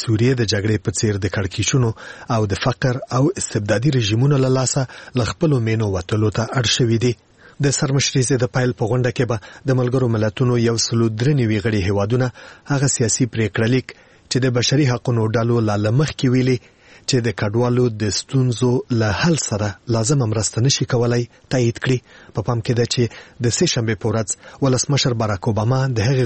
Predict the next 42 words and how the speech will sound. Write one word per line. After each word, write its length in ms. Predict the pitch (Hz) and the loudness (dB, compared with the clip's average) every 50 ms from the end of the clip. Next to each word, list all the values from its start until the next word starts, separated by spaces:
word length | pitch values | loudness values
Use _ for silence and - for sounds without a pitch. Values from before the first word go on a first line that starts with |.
| 107 | 0
غونډې 220 | 127 131 127 120 107 - - | 0 0 2 0 -2 -2 -2
کوربه 260 | - 107 104 135 143 139 | -2 0 2 2 2 2
وي 100 | 135 123 | 2 2
چې 160 | - - - 120 - - - - - - - | 2 2 0 0 -2 -8 -18 -10 -6 -2 -2
شاوخوا 400 | 127 123 123 - - 135 131 123 | 0 0 -2 -2 -2 -2 -2 -2
څلوېښت 560 | - - - 117 120 147 160 135 - - - | -4 -4 -2 0 2 2 2 0 -2 -2 -2
هیوادونه 400 | 107 101 98 98 110 107 110 110 107 | -2 -2 0 -2 0 0 0 0 0
ګډون 280 | 123 117 120 110 98 - | 0 0 0 -2 0 -2
پکې 200 | 113 - 123 113 - 120 | -2 -2 -2 0 0 0
کوي. 180 | 113 117 120 - - - - - - - | 0 0 0 -2 -6 -14 -20 -20 -8 -4
په 60 | - 120 | 0 0
دې 80 | 131 117 | 0 2
غونډه 200 | 131 135 131 131 - | 2 2 0 0 0
کې 80 | - 135 120 | 0 0 0
به 80 | 123 107 - - - - - - | -2 -4 -6 -14 -20 -16 -2 0
له 100 | 135 131 120 - 127 | 0 0 0 0 -2
کډوالو 340 | 117 113 135 139 135 135 117 - | -2 0 0 0 0 0 0 0
سره 160 | 127 110 104 | 0 -2 0
د 160 | 101 110 107 110 | 0 -2 0 0
مرستې 300 | 120 117 - - 117 107 - - | 0 -2 0 -2 -2 -4 -2 -2
پر 160 | 107 98 113 127 | -2 0 2 2
نویو 260 | 151 147 123 107 92 - - | 2 2 2 0 0 -2 -4
تدابیرو 440 | 95 98 95 98 107 107 107 92 - | -2 -2 -2 0 0 0 0 0 0
خبرې 240 | - 123 127 127 127 | 0 0 2 2 2
وشي 320 | 127 131 - - 143 131 - - - - - - - - - 123 | 2 2 2 2 0 0 -2 -6 -14 -20 -20 -20 -20 -6 -2 -2
او 40 | 120 | 0
دا 180 | 123 143 143 131 | 2 2 2 2
هیوادونه 440 | 127 117 117 110 117 135 139 131 120 135 | 2 2 2 2 2 2 2 2 0 -2
به 60 | 117 - - - - - - - 139 | -4 -4 -10 -18 -20 -12 -2 0 2
یا 80 | 143 147 | 2 2
د 200 | 135 131 - - - | 0 0 -2 -2 -4
کډوالو 400 | 110 104 120 131 143 143 135 127 | -2 0 0 0 2 2 2 2
د 100 | 110 117 110 107 | 2 2 2 2
یوې 180 | 104 107 110 110 107 143 | 2 2 2 2 2 0
برخې 260 | 139 127 - 120 107 101 | 0 0 0 -2 -2 0
د 60 | 101 98 101 | 0 0 0
منلو 320 | 104 127 147 160 165 165 - - _ _ - - - - - 139 | 2 2 4 2 2 0 -2 -10 _ _ -20 -20 -20 -10 -4 -2
او 100 | 127 131 139 | 0 2 2
یا 80 | 147 120 120 | 2 2 0
هغو 160 | 123 117 143 | 0 0 0
ته 200 | 135 - 131 117 110 | 0 0 -2 -2 -2
د 100 | 98 - | -4 -2